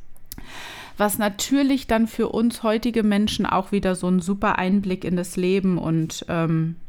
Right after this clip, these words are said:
ja, des alten Ägyptens gab und woran die so geglaubt haben, was die gemacht haben, weil da waren die Ägypter ja mit ihren Wandmalereien und Inschriften und Hieroglyphen, Hieroglyphen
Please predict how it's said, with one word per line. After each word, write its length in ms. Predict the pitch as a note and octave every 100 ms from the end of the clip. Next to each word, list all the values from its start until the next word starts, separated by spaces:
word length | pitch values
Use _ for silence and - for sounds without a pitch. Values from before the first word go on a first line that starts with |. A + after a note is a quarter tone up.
| -
ja, 280 | E3 D3 - - - - - - -
des 160 | E3+
alten 320 | - E3+ E3+ F3
Ägyptens 560 | E3 D#3+ - E3 E3
gab 280 | D#3 D3 D3
und 360 | D3+ - - - -
woran 240 | F#3+ E3+ F3
die 80 |
so 100 | E3+
geglaubt 540 | E3 E3 F#3+ F#3 F#3+ -
haben, 160 | F3
was 180 | E3 E3
die 80 | E3+
gemacht 460 | E3+ E3 E3+ - F3+
haben, 180 | F3 E3 - - -
weil 140 | - F3
da 160 | E3
waren 180 | D#3+ E3
die 160 | F3 -
Ägypter 380 | - E3 - E3
ja 160 | E3
mit 180 | E3+ E3+
ihren 240 | - E3+
Wandmalereien 800 | D#3+ E3+ F#3 F3 E3+ D#3+ D#3+ E3+
und 180 | E3+ E3
Inschriften 600 | - F#3+ G3 - G3 F3+
und 160 | F3+ -
Hieroglyphen, 840 | F#3 F#3 F3 F#3 G3+ - F#3+ G3 -
Hieroglyphen 1500 | - - A#3 C4 - A#3 A#3 - G#3 B3+ C#4 - G#3+ A3+ A#3+